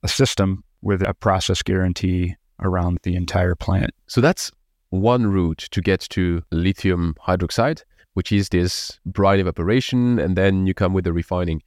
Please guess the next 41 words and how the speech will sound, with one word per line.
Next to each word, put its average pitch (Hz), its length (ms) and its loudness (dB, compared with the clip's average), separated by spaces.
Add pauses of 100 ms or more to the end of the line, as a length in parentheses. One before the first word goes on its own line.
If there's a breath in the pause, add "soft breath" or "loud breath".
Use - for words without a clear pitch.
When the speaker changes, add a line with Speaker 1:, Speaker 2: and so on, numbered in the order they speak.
Speaker 2:
There's 110 180 2
another 120 320 2
route 120 340 0
which 117 180 0
is - 240 -4
currently 104 680 0 (300)
developed. 90 800 -2
I'm 90 180 -2
not - 160 2
sure 127 180 0
if 104 100 2
there's 95 160 0
already 104 180 2
a 90 60 2
full 135 260 -4
scale 107 240 -2
of 92 100 -2
it, 117 180 -2 (140)
but - 400 -4 (100)
it 98 120 0
is 107 160 -2
to 98 180 0
extract 110 500 0
lithium 101 260 0
from 87 200 -4 (120)
clays. 135 500 -2 (100)
And 98 80 0
if 107 100 -2
I'm 95 140 0
right, 123 380 0
you 101 60 2
have 127 160 0
a 87 40 0
project 110 560 -2
in 95 160 2
the 92 120 2
Rhyolite 110 440 0
Ridge, - 240 -2
so 104 60 -2
in 87 100 0
Nevada, 113 460 0